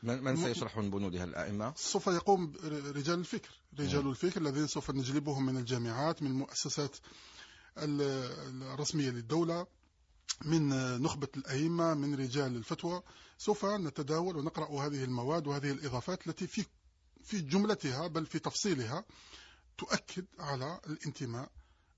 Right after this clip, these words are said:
Speaker 2: ال-، الروحي للشعب الجزائري إلى الإسلام، إلى الحضارة الإسلامية، وإلى الانتماء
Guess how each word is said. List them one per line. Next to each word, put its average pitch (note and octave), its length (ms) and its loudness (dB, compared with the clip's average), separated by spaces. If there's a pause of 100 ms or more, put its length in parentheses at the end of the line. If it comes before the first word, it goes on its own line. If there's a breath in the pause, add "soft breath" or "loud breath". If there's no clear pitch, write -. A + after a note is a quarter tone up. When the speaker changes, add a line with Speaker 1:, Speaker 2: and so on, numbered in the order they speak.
(100)
Speaker 2:
ال-، C3+ 400 -2 (100)
الروحي D3 380 4
للشعب A#2+ 360 -2
الجزائري D3 640 -2
إلى C3+ 260 2 (260 soft breath)
الإسلام، D3+ 540 -2 (300)
إلى D3+ 120 0
الحضارة C#3 420 0
الإسلامية، B2 680 -6 (300 loud breath)
وإلى E3+ 260 -2
الانتماء C#3+ 600 0